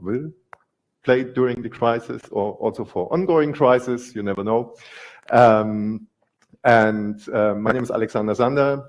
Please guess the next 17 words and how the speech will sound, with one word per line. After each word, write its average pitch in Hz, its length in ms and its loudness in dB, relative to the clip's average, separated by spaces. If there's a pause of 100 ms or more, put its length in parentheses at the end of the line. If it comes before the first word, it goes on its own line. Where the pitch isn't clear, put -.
I'm, 113 540 -8
um, 110 280 -10
F 110 120 -14
S - 120 -18
F - 120 -20
E's - 340 -20 (340)
senior 143 280 -10
policy 143 400 -10
consultant, 104 680 -14 (720)
and 110 180 -4
we 123 100 4
are 117 80 2
the 113 80 -4
Free 170 180 -6
Software 151 340 -2
Foundation 113 460 -4
Europe. 117 480 -6